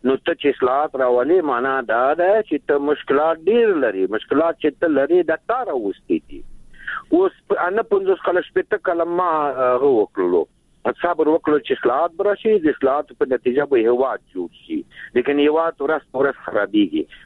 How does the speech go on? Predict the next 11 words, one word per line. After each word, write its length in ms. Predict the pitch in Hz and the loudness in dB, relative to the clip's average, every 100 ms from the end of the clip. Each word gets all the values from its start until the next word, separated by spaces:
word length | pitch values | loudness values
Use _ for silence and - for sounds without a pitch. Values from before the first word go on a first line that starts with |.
| - | -4
بس 180 | 117 127 | -2 -2
مشکل 320 | 123 - 175 165 | -2 -2 -4 -2
په 160 | 139 | -2
همدغو 400 | 120 123 156 151 | -2 -2 2 2
واکدارانو 680 | 127 123 120 127 202 269 202 | 2 -2 -2 -2 0 0 -2
کې 180 | - - | -2 -2
ده. 120 | 73 - - - _ 226 | -2 -6 -16 -20 _ -2
ته 60 | |
ولې 220 | 247 247 226 233 | 0 0 -2 0
اهل 200 | 226 190 | 0 -2
سړی 240 | 185 190 | -2 0